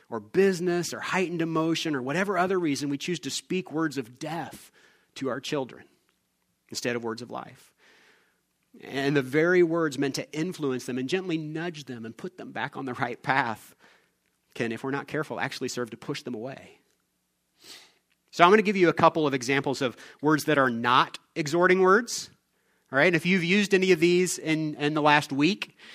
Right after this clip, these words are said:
it's not my, um, I'm not trying to, uh, condemn you. I'm not trying to call you out. I haven't been in your house, okay? But, uh, here are some words that are not exhorting words. "I'm gonna count to three."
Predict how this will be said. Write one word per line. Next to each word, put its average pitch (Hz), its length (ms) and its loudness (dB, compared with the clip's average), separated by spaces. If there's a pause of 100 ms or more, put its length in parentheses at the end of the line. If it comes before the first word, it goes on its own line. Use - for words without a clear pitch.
(160)
it's 135 280 -4
not 143 280 2
my, 123 520 0 (160)
um, 104 340 -8
I'm 117 100 -4
not 131 160 2
trying 135 320 4
to, 120 280 0 (380)
uh, 107 400 -8
condemn 156 540 0
you. 160 380 4
I'm 131 180 -2
not 135 180 0
trying 135 360 0
to 127 300 -2
call 151 320 6
you 160 220 4
out. 139 380 6 (220)
I 131 80 6
haven't 156 280 4
been 160 140 6
in 165 100 4
your 175 100 4
house, 147 760 4
okay? 151 480 4 (580)
But, 147 280 6
uh, 147 100 8
here 202 180 6
are 226 60 6
some 202 120 2
words 170 180 2
that 156 100 4
are 147 80 6
not 143 160 8
exhorting 127 380 0
words. 92 360 -10 (680)
"I'm 180 120 10
gonna 277 160 6
count 240 300 10
to 247 80 4
three." 208 500 10